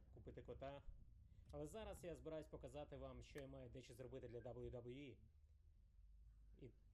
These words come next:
це вийде буквально цього ж дня. Боже, знаєте, я просто показую вам всім, що, типу, я працюю. Е, ви бачите хорошого працівника W W E?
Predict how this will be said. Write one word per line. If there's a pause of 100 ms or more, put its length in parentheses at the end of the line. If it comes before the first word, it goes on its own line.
(260)
це
вийде
буквально
цього
ж
дня. (3000)
Боже,
знаєте,
я
просто
показую
вам
всім,
що, (100)
типу, (400)
я
працюю. (1600)
Е,
ви
бачите
хорошого
працівника
W
W
E?